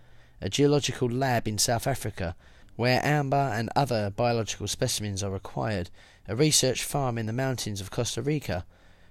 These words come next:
where exotic varieties of plants are grown, and a facility on the island of Isla Nublar, a hundred twenty miles off the west coast of Costa Rica." Next to that, Levine had written, "No B,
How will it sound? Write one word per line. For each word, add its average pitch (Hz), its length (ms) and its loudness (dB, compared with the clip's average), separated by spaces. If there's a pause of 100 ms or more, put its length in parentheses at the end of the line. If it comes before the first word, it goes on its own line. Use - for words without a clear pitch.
(100)
where 117 340 2
exotic 110 460 -2
varieties 120 560 0
of 95 120 -10
plants 135 400 -2
are 92 60 -6
grown, 87 320 -4 (420)
and 107 140 -4
a 107 40 0
facility 120 560 2
on 107 100 -2
the 110 80 -2
island 117 320 0
of 107 80 -2
Isla 120 280 0
Nublar, 113 400 -2
a 92 40 -2
hundred 120 380 -4
twenty 127 380 -4
miles 110 520 -2 (340)
off - 100 -8
the 117 100 0
west 123 240 0
coast 127 420 -2
of 85 120 -6
Costa 98 300 -4
Rica." 101 380 -4 (1040)
Next - 300 2
to 135 120 2
that, 139 420 0
Levine 127 440 2
had 113 160 2
written, 117 420 0 (560)
"No 147 340 6
B, 117 480 4